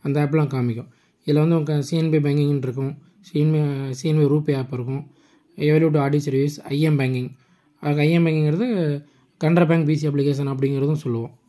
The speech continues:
என்னென்ன ஆப்லாம் வந்து இன்ஸ்டால் பண்ணியிருக்கோமோ, அந்த ஆப்லாம் வந்து இதுல இருக்கும். இதுல எந்த ஆப்பை வந்து நாங்க எது, எதோ எரர் வரும்போதோ, இல்ல உங்களுக்கு எதோ தேவைப்படும் போதோ, இதுல இன்னும் நெக்ஸ்ட் பயோமெட்ரிக் ஆடி சர்வீஸ்னு ஒரு ஆப் இருக்கும், அது வந்து இந்த டிவைஸ்ல இன்ஸ்டால் பண்ணாதனால காமிக்கல.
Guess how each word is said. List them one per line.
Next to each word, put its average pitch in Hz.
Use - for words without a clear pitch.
என்னென்ன 160
ஆப்லாம் 170
வந்து 156
இன்ஸ்டால் 151
பண்ணியிருக்கோமோ, 135
அந்த 180
ஆப்லாம் 143
வந்து 139
இதுல 127
இருக்கும். 117
இதுல 156
எந்த 180
ஆப்பை 160
வந்து 165
நாங்க 151
எது, 147
எதோ 143
எரர் 151
வரும்போதோ, 139
இல்ல 156
உங்களுக்கு 147
எதோ 151
தேவைப்படும் 143
போதோ, 147
இதுல 170
இன்னும் 170
நெக்ஸ்ட் 160
பயோமெட்ரிக் 165
ஆடி 151
சர்வீஸ்னு 151
ஒரு 139
ஆப் 139
இருக்கும், 127
அது 151
வந்து 156
இந்த 165
டிவைஸ்ல 147
இன்ஸ்டால் 156
பண்ணாதனால 143
காமிக்கல. 135